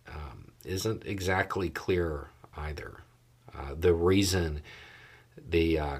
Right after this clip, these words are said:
government is allowing this is, i-, is not known.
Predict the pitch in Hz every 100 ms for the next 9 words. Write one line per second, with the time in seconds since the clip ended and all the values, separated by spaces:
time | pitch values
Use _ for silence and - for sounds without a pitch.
0 | - 92 85 87 82 80 78 80 80 76
1 | 73 67 65 - - - - - _ -
2 | 82 80 80 76 76 - - - _ _
3 | _ _ _ _ _ _ _ _ - -
4 | - _ _ _ _ _ _ _ - 127
5 | 123 123 110 123 120 110 101 78 64